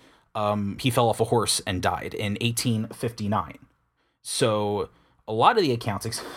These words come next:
<laughs> happened afterwards, like the, the ones at Aldershot Barracks, that was eighteen seventy-seven, so it definitely wasn't him. So there was at least one copycat.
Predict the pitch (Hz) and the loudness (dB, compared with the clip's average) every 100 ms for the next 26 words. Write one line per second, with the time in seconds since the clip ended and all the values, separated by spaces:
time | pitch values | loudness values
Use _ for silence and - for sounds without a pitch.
0 | - - _ - 127 117 98 - 107 - | -16 -18 _ -2 0 0 -4 0 -2 2
1 | 123 98 95 - 117 127 120 113 107 123 | 2 2 0 0 0 2 2 2 0 -2
2 | 135 147 123 117 113 160 202 160 120 104 | 0 0 0 0 2 0 -2 0 -2 0
3 | 165 165 117 - 247 208 143 127 143 120 | 0 2 0 -2 -2 -2 -2 -2 0 2
4 | 131 101 - 170 104 87 - - - - | 2 2 4 4 4 -4 -10 -18 -16 0
5 | 123 110 226 147 - - 131 117 110 110 | 4 6 4 6 4 4 2 0 0 -2
6 | 85 123 98 - 123 214 180 127 117 170 | 0 0 0 0 4 4 4 2 0 0
7 | 135 101 104 110 135 127 - - 80 - | 0 -4 -6 2 2 4 2 2 0 -8
8 | - | -8